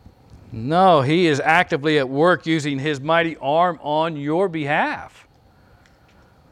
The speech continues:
He is using His mighty arm to deliver you and I in ways that we are not even aware of.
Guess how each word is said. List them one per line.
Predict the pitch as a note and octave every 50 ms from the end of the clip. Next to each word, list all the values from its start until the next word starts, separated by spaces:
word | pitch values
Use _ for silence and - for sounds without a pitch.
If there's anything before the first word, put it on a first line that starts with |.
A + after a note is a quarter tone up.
| _ - - - _ _ _ _ _ _ _ _ _ _ _ _ _ _ -
He | - F3 G#3 A3+
is | A3+ G3 E3
using | G3+ G#3 A3 A3+ G3 G#3 F#3 F3
His | D#3+ F3+ G3 A3+ A#3+ A3+ F3+
mighty | G3 G#3 G3+ G3+ G3+ G#3
arm | G3+ D#3 E3 E3 E3+ F3+ F#3+ G3+
to | D3+ - F3+
deliver | D#3 E3+ E3 E3 F3 G#3 A3+ A3+ A#3 A3
you | G3+ G3 G3+ G#3 G#3+
and | G#3 F#3
I | E3 E3 E3+ F#3+
in | G3 F#3 F3 E3+
ways | E3+ F3+ F3+ F#3+ G3+ G3+ F3
that | E3 F3 D#3
we | E3+ F#3+
are | F#3+ F3+
not | F3 F3+ F#3+ G#3+ A3 A3 - -
even | F3+ G3+ G#3+ G#3+ G3 A3 G3+ E3
aware | - F#3 F3 D#3+ E3 F3 F3 F3+ F3 D#3+
of. | C#3+ C3 A#2+ A2+ A2 G#2 - -